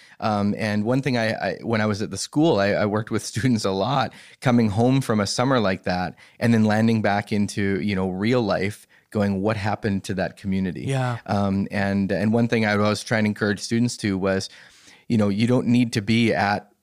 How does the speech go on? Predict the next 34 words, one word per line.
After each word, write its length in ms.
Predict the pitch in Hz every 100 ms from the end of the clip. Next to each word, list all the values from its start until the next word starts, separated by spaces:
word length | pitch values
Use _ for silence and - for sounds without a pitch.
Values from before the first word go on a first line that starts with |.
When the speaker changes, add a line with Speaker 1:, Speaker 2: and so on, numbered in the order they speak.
| _ _ _ _
Speaker 1:
Red 240 | 127 120 107
Rock 340 | 101 98 -
or 140 | 101 95
Cedarwood 720 | - 120 113 104 104 95 92
or 160 | 98 92
Arness 600 | 107 107 113 110 104 98
or 180 | 104
whatever 500 | 104 113 123 104 95 - - -
to, 220 | 113 104
to 200 | - 117
experience 680 | 104 - 117 113 113 104 -
that, 240 | 107 - -
that 260 | 113 104 -
type 220 | 110 101
of 160 | 101
community. 580 | - 117 165 135 90 92 - - - -
Um, 440 | 107 101 101 104 - -
and, 180 | - 120
and 300 | - 120 113
the 200 | 110 131
goal 300 | 113 123 127
isn't 200 | 127 123
to 100 | 110
replicate 600 | 107 110 - 117 117 98
that. 400 | 92 107 117 113
The 80 | 107
goal 260 | 98 113 135
is 140 | 135
to 80 | 139
see 200 | - 110
what 240 | 98 113
made 220 | 104 104 101
that 320 | 98 - -
great 540 | 113 107 87 107 -